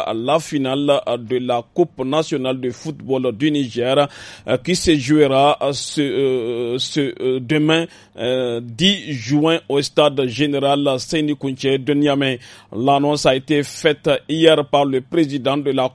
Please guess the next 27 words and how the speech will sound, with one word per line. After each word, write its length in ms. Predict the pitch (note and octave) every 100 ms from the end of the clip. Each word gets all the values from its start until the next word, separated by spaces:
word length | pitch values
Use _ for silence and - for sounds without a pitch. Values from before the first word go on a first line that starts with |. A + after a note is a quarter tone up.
| -
commission 640 | F3 D#3+ D#3 - D#3+ C3+ -
communication 760 | E3+ E3 D#3 D#3 D3 - D#3+
et 140 | C3
marketing 680 | C3+ D3+ D#3+ - D3+ - D3
de 240 | C#3+ C3 C3
la 160 | C3
Fédération 680 | A#2+ D3+ C#3+ C#3 C3+ D3+ C3+
nigérienne 640 | A#2+ E3 D#3+ D#3+ C3+ C#3
de 140 | C#3 B2+
football, 640 | - C3 G2 B2+ C#3+ D3+ D3+ - - -
Suleiman 560 | - D#3 C3+ C3+ C#3 C3+ A#2
Mohamed, 680 | A#2+ D3+ C#3 B2+ C#3 D3 D3+ C#3
au 120 | C3+
cours 420 | - D3+ D3+ D3 - A#2+
d'une 220 | B2+ D3+
conférence 680 | D3 C3 - B2+ C#3+ D3 D#3 D3 C3
de 120 | C3 C#3+
presse. 380 | D3 C3+ - B2 - - - - G#2+
Cette 360 | - C3+ - B2+
finale 560 | - D#3 C#3+ C#3 C3 A#2+
mettra 480 | D#3+ D#3+ D#3 D#3
aux 100 | E3
prises 420 | D#3 F3 F3 D#3 E3 D#3 A#2
l'équipe 520 | C#3 E3+ F3+ F3 F3+ D#3
de 80 | C#3+
l'association 760 | C#3+ D3+ D#3 - D3 - D3+ -
sportive 720 | F#3 - E3+ - D#3+ E3+ D#3